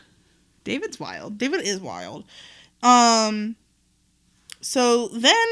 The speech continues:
Speaker 2: after all, she's like, "I don't care about your money. I don't want your money. I don't even think I know if I want you around this baby anymore. I'll take care of the baby by myself. Fuck you, guy."
Speaker 1: Guy?
Speaker 2: <laughs> And he's like, "I love you.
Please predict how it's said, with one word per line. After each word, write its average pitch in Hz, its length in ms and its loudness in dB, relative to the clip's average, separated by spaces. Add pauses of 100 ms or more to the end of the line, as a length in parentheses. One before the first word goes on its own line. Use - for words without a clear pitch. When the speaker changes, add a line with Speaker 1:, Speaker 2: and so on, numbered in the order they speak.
(140)
Speaker 2:
after 311 300 0 (100)
all, 370 220 6
she's 320 240 2
like, 190 220 2 (580)
"I 285 140 6
don't 403 200 0
care 311 200 4
about 285 200 4
your 277 140 0
money. 208 400 0
I 220 100 0
don't 311 200 0
want 214 300 -2
your 208 100 -4
money. 196 540 -4
I 233 80 4
don't 349 160 0
even 262 220 2
think 254 160 -2
I 277 220 0
know 285 220 2
if 302 80 -4
I 320 80 4
want 330 160 -2
you 349 200 0
around 381 240 4
this 392 160 -4
baby 254 560 2
anymore. 190 320 -4
I'll 208 100 -2
take 359 160 -4
care 233 160 -2
of 220 60 -2
the 240 60 -2
baby 277 120 -2
by 330 100 -4
myself. 330 540 -4
Fuck 240 240 -10
you, 302 140 -4
guy." 202 360 -2 (600)
Speaker 1:
Guy? 269 560 2
Speaker 2:
<laughs> - 840 2
And 240 240 2
he's 269 280 2
like, 233 320 4 (640)
"I 262 440 2
love 247 380 4
you. 233 140 4